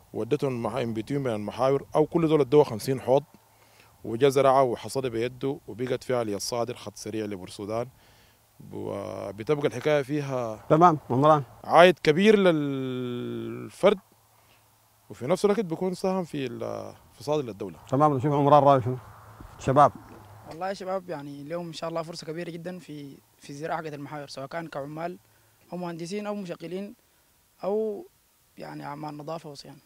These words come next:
Speaker 2: مم. بشير ده طبعا يعني خ-، زي ما قالوا خربوا ال-، خربوا على الناس ال-،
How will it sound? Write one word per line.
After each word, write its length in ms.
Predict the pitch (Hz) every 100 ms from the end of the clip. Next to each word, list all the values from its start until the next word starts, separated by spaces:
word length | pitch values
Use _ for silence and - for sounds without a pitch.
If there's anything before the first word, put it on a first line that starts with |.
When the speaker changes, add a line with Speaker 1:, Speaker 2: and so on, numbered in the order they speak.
| -
Speaker 2:
مم. 220 | 135 127 87 - - - - - -
بشير 240 | 104 180 160
ده 80 |
طبعا 280 | 170 175 151 143
يعني 220 | 135 127
خ-، 120 | -
زي 300 | 117 127 160
ما 200 | 156 139
قالوا 140 | 156 135
خربوا 360 | 151 151 131
ال-، 180 | 127 117
خربوا 320 | 147 147 131
على 140 | 110 117
الناس 320 | 139 131 131
ال-، 300 | 107 104